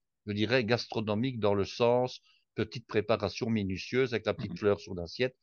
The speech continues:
Speaker 1: et la goutte de sauce, euh,
Speaker 2: Mhm.
Speaker 1: formant une ligne, quoi, hein. Bon, voilà.
Speaker 2: Oui, oui.
Speaker 1: Ce, ce sont des restaurants différents. Alors, on trouve, bon, ben voilà, pour la Belgique, c'est très bien, on trouve un autre restaurant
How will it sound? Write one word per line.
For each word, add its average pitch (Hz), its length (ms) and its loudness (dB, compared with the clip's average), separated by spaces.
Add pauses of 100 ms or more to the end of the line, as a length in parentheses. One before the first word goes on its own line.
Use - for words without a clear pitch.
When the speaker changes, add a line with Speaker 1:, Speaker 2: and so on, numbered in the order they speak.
(320)
Speaker 1:
et 110 160 2
la 98 160 4
goutte 107 360 -4
de 90 120 -4
sauce, 113 680 0
euh, 95 300 4 (340)
Speaker 2:
Mhm. - 120 -2
Speaker 1:
formant 98 340 8
une 101 140 4
ligne, 98 220 2
quoi, 85 280 4
hein. 98 60 6
Bon, 87 220 2
voilà. 90 220 4
Speaker 2:
Oui, 82 60 -4 (240)
oui. - 160 -4
Speaker 1:
Ce, - 180 -12
ce 110 180 -6
sont 117 160 0
des 107 120 4
restaurants 98 420 2
différents. 92 340 0
Alors, 117 240 8 (1120)
on 139 160 4
trouve, 143 520 2
bon, 107 240 2
ben 101 160 6
voilà, 98 240 2
pour 104 200 0
la 98 100 6
Belgique, 101 400 -2
c'est 98 140 -6
très - 180 -6
bien, 107 220 2
on 101 80 0
trouve 98 220 -2
un 98 100 2
autre 104 220 0
restaurant 98 680 -2